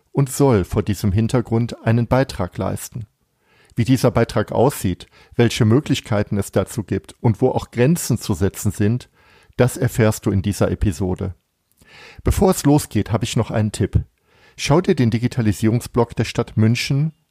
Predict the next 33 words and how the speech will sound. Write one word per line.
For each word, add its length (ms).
München 420
Digital, 500
an. 320
Das 140
sage 220
ich 120
mit 140
Grund. 400
Neben 240
einer 240
unglaublichen 640
Themenfülle 760
rund 240
um 220
Smart 320
City 320
und 120
Digitalisierung 960
gefällt 480
mir, 280
dass 160
auf 140
diesem 280
Blog 280
nicht 200
nur 120
Mitarbeiter 500
der 140
Stadt, 400
sondern 460
auch 240
Gastautoren 720
schreiben. 480